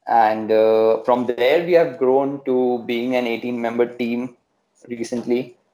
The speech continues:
And we have not taken any funding. It is just, uh, self-funded or client-funded, as I could say, as I like saying. Uh, we did get some opportunities to get funded, but I think it was too early for us.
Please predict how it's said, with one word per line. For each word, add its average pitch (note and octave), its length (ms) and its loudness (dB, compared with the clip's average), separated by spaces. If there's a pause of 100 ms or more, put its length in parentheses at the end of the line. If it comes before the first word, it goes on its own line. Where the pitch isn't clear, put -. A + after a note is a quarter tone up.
(880)
And A#2+ 460 2
we C#3 80 6
have D3 80 6
not F3+ 260 0 (140)
taken D#3 180 -2
any E3 160 -4
funding. E3 400 -2
It D3 120 -2
is C#3 160 0
just, C3+ 300 0
uh, B2+ 280 6
self-funded B2 720 -4
or A2 160 2
client-funded, A#2 800 -4
as A2 140 2
I G#2 120 0
could - 200 -10
say, A#2+ 220 -4 (680)
as - 120 -4
I G#2+ 60 2
like B2+ 200 0
saying. - 300 -8 (640)
Uh, - 120 -12
we C3+ 140 0
did E3+ 320 2
get F3+ 180 2
some F#3+ 140 2
opportunities D#3 800 -2
to D3+ 100 -4
get D3+ 240 -2
funded, C3 420 -4
but E3+ 140 -2
I D3 100 2
think D3 220 -4
it C#3+ 80 -4
was D3 160 2
too D#3+ 300 -4
early C3+ 260 0
for F3+ 260 -2
us. - 300 -8